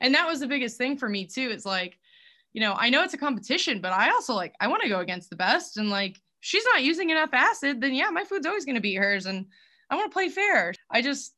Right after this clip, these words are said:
you know, it's kinda like the chefs that don't wanna give out their recipes. Somebody's recipe always came from somebody else's. That's the biggest, like, compliment you can get from somebody, is somebody wants to replicate it. Yeah, maybe they're not gonna tell the world that it was Chef Amber's gnocchi, but at the same time, it's like,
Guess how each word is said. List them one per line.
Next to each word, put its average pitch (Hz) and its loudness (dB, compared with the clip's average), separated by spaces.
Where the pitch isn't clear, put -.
you 240 -4
know, 202 2
it's 220 -4
kinda 330 4
like 302 2
the 269 -4
chefs 269 0
that 240 -2
don't 247 -2
wanna 247 0
give 240 0
out 233 2
their 214 0
recipes. 226 -2
Somebody's 302 2
recipe 269 0
always 240 -2
came 254 -2
from 233 -2
somebody 220 -2
else's. - -8
That's 220 0
the 247 -4
biggest, 233 0
like, 214 -4
compliment 214 -2
you 190 -6
can 185 -12
get - -4
from 185 -8
somebody, 180 -8
is 175 -10
somebody 196 0
wants 196 -2
to 196 -4
replicate 196 -4
it. 175 -4
Yeah, 262 4
maybe 202 0
they're 214 2
not 202 0
gonna 202 -2
tell 208 0
the 190 -4
world 202 0
that 185 0
it 190 0
was 190 -4
Chef 202 -2
Amber's 190 -2
gnocchi, 214 -2
but 175 -2
at - -6
the 196 -8
same 208 -2
time, 233 0
it's 196 -8
like, 185 -2